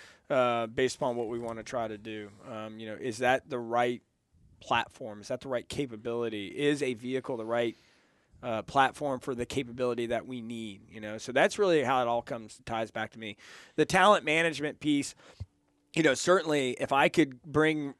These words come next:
people in from industry, uh, we've got a lot of good folks in P M triple A, um, but if I could incentivize people to come in from industry, you know, and, and serve in the government for a brief period and go back, and there's opportunities to do that.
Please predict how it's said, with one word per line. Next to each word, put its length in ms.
people 340
in 160
from 180
industry, 800
uh, 160
we've 200
got 160
a 20
lot 220
of 40
good 140
folks 260
in 80
P 140
M 80
triple 360
A, 400
um, 580
but 100
if 100
I 180
could 360
incentivize 760
people 220
to 60
come 200
in 140
from 160
industry, 720
you 180
know, 200
and, 300
and 180
serve 280
in 60
the 80
government 400
for 140
a 20
brief 280
period 200
and 80
go 60
back, 220
and 80
there's 180
opportunities 640
to 100
do 220
that. 300